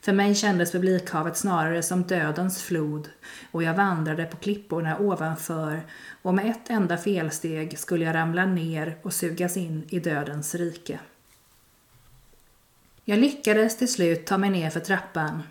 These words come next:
och in på toaletten. Bara att lämna publikområdet gjorde gott och spänningarna och illamåendet lugnade sig markant bara jag slapp läktarens utsikt över alla människor.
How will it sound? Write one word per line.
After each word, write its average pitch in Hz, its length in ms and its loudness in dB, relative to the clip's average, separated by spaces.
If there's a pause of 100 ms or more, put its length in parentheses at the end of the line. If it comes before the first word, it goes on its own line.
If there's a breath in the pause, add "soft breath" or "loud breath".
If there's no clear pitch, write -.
(120)
och 233 100 4
in 156 260 0
på 160 100 -4
toaletten. 160 720 -4 (1000)
Bara 175 300 4
att - 140 -4
lämna 180 440 2
publikområdet 165 840 0
gjorde 170 240 -2
gott 175 520 -4 (360 loud breath)
och 196 120 0
spänningarna 180 840 2
och 202 80 0
illamåendet 165 680 0
lugnade 160 440 0
sig 170 160 -4
markant 180 840 -4 (100)
bara 170 240 0
jag 175 140 -2
slapp - 420 -4
läktarens 180 680 -4
utsikt 185 500 -2
över 160 160 -4
alla 170 280 -2
människor. 165 640 -8